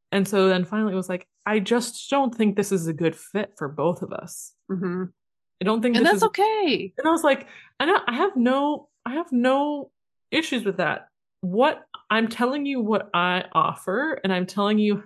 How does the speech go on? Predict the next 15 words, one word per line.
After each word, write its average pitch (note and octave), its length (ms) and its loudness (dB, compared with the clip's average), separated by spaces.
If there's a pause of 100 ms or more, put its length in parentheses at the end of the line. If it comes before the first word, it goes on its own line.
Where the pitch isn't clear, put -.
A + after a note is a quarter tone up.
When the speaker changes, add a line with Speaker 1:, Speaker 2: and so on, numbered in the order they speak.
Speaker 1:
how F3 240 2
I G#3 140 2
do D#3+ 300 -4
it G3 300 -2
and E3+ 280 -2 (160)
how E3 200 0
it - 120 -4
works. - 640 -6 (120)
And F3+ 520 0 (120)
if F3+ 220 -4
you G3+ 360 -2 (240)
are F#3+ 80 2
receptive F3 520 -2
to G#3 120 -4
that, E3+ 280 -2